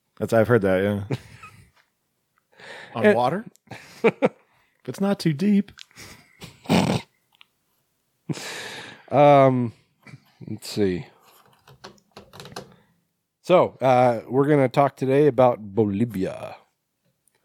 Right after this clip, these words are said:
Speaker 2: Bo-, Bolivia.
Speaker 1: Bolivia Newton-John.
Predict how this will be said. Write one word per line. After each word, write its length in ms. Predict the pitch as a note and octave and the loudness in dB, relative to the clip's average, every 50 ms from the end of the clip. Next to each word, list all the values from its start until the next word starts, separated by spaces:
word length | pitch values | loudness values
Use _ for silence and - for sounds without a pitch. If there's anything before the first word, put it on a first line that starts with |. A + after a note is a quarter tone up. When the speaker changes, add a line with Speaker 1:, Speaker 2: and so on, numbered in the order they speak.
| _ _ _ _ _ _ _ _ - | _ _ _ _ _ _ _ _ 0
Speaker 2:
Bo-, 180 | G2 G2+ G2 | 2 2 2
Bolivia. 1200 | E2 E2+ F#2+ G2+ G2 G2 G#2+ G#2 G2 G2 F#2+ F2 F2 F#2 F#2 F2+ E2+ D#2+ E2+ E2 D#2 D2+ C#2 D#2+ F#2 | 2 2 2 2 4 4 2 2 2 0 -4 -2 -2 -2 -2 -2 -2 -4 -6 -8 -8 -8 -8 -4 0
Speaker 1:
Bolivia 540 | F#2 G#2 G#2+ G#2 A2+ A2+ G#2+ A#2 A2+ A2 A2 | 2 4 4 6 6 4 6 6 6 6 6
Newton-John. 880 | G#2+ G2+ G2+ G#2 B2 A#2 G#2 F2+ F#2 E2+ D#2 D2+ D2+ D#2 D#2+ E2 E2+ | 4 4 2 0 0 0 0 2 2 0 0 -2 -4 -8 -10 -12 -12